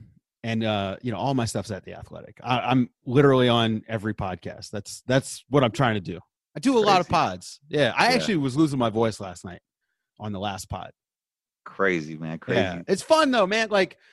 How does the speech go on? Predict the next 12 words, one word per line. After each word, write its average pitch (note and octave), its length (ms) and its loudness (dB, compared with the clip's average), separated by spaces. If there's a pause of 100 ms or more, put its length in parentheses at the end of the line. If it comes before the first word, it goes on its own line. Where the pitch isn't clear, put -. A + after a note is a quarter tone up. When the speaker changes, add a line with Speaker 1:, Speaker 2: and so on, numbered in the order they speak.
(500)
Speaker 1:
it, G#3+ 160 -4
it's, - 380 -2
it's, E3 300 -2
uh, D3+ 380 2 (680)
it's D#3 260 -2
a D3+ 80 2
privilege G#3 760 2
to D3 100 2
get C#3 320 -2
paid C3 320 0
to A#2+ 80 -4
j-, F#2+ 100 -10